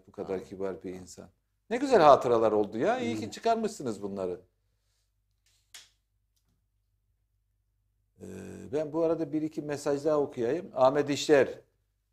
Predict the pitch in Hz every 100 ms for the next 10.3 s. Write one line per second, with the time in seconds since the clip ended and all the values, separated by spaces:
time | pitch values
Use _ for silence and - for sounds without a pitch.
0 | _ - 76 92 120 123 127 123 127 127
1 | 131 131 131 135 127 123 113 110 107 107
2 | 101 127 147 135 95 78 101 101 98 92
3 | 92 90 90 87 82 _ - 101 107 107
4 | 104 120 127 - _ _ _ _ _ _
5 | _ _ _ _ _ 92 107 127 139 139
6 | 127 120 113 117 120 147 123 120 131 135
7 | 127 120 117 120 117 120 120 123 120 127
8 | 120 113 - 131 - 131 - 107 110 101
9 | 95 101 117 - 123 - 135 139 120 104
10 | 95 85